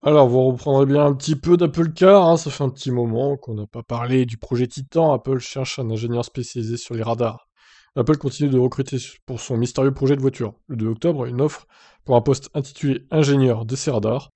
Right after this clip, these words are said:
a été postée sur le site d'Apple. La mission principale consiste à travailler sur le développement de nouvelles technologies de radar pour un système autonome. Le pro-, le futur employé, Bushra, à Cupertino au sein de l'équipe S P G,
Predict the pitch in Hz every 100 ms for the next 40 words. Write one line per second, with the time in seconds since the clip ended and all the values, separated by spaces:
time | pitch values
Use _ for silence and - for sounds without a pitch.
0 | _ - 113 156 147 127 170 - 127 -
1 | 156 143 139 135 117 113 110 - 120 -
2 | 120 - 151 147 131 - - 127 - 120
3 | 123 147 127 117 117 117 151 147 113 117
4 | 135 139 131 123 113 123 117 113 143 160
5 | - _ - - - 123 110 - 170 156
6 | 156 143 131 117 101 107 - - 127 -
7 | 165 127 135 147 151 127 135 - 156 180
8 | _ _ _ _ 170 - 156 139 - 143
9 | 151 - 135 117 135 131 - 139 - 123
10 | 107